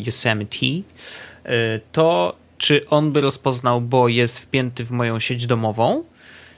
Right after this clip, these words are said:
czy, i na przykład bym miał, wiesz, iPhone'a czy iPada, który też jest w Wi-Fi,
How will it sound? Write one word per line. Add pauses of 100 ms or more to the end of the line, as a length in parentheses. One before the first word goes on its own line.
czy, (200)
i
na
przykład
bym
miał,
wiesz,
iPhone'a (120)
czy (140)
iPada,
który
też
jest
w
Wi-Fi,